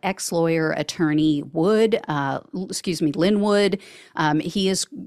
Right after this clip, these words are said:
cooperating, so supposedly, with the prosecutor in Georgia.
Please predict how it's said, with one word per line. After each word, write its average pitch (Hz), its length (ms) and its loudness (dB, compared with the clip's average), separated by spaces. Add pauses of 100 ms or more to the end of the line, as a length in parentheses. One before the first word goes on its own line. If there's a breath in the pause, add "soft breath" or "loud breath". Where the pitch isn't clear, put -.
(140)
cooperating, 240 1080 4
so 202 340 0
supposedly, 180 880 0 (320 soft breath)
with 165 240 2
the 160 80 0
prosecutor 196 800 0
in 156 260 2
Georgia. 247 720 2